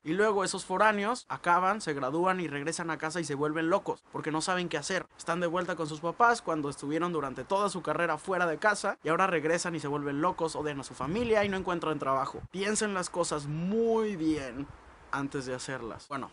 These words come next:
dije que ya se habían ido todos los pendejos, pero si quedan pendejos por ahí todavía,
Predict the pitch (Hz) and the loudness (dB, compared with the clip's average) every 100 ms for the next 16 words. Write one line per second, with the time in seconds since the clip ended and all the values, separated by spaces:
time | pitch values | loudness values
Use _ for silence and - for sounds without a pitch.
0 | - - 160 202 165 147 147 160 151 156 | -10 -4 -2 0 0 0 0 0 0 0
1 | 147 139 139 131 - 131 156 175 147 - | 0 -2 -2 -2 -4 -2 0 -2 -4 -6
2 | 127 135 180 180 151 139 139 147 - 120 | -6 -2 0 0 -2 -6 -6 -8 -6 -6
3 | 123 127 127 123 127 | -6 -4 -4 -4 -4